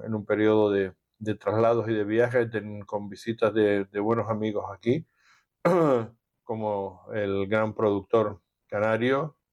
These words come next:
que, bueno, pues está también a medias entre Canarias y, y Madrid, y que hace muchas producciones de todo tipo, nuestro amigo Santi Falcón, pues que está de visitas por aquí en estos días,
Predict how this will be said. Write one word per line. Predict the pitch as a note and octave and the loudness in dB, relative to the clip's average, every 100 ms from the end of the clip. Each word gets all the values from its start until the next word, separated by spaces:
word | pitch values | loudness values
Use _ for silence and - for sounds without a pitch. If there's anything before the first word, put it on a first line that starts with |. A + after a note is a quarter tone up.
| _ | _
que, | - G2 F#2 F2+ | -12 -8 -8 -10
bueno, | F#2 G2 A#2+ - | -8 -6 -6 -2
pues | G2 F#2 | -2 -2
está | F#2 A2 G#2 | -2 0 0
también | G#2 G#2 G2 | -2 -4 -6
a | |
medias | G2+ G#2+ G#2+ G2 | -4 0 0 -2
entre | G2+ G2 | -6 -4
Canarias | G2+ G#2 G#2+ F#2+ | 0 0 0 -4
y, | F#2+ F#2 G2 A2 | -6 -10 -12 -8
y | G2+ | -2
Madrid, | G2+ G#2+ A#2+ C#3 - _ _ - _ _ | 2 4 2 0 -10 _ _ -20 _ _
y | G#2+ G2+ | -10 -2
que | |
hace | G#2+ A2 | -2 0
muchas | G#2+ G#2+ G#2 | -4 -4 -4
producciones | G#2 G2 F#2+ A2 G2 | 0 -2 0 0 2
de | G2 | 2
todo | G#2 G2+ | 4 2
tipo, | G#2 D#3 E3 G2+ | 2 -4 -2 -2
nuestro | G2+ - G2+ | -4 -4 -2
amigo | G#2 G#2 G2+ | 0 2 2
Santi | - G#2+ - | 2 -2 -2
Falcón, | - G2 - A#2 B2 _ _ _ _ _ _ | -2 -2 0 0 -2 _ _ _ _ _ _
pues | A2 G#2 G2+ | 2 2 0
que | - G#2 G2 | -4 0 0
está | - A2+ | 2 0
de | A2 | 2
visitas | G#2 A2 - G#2 | -2 -6 -8 -6
por | - G2+ | -2 -2
aquí | G2+ A#2 | -2 -2
en | A2+ | -4
estos | A2+ G#2+ | 0 -2
días, | G#2+ A#2+ C3+ | 2 4 2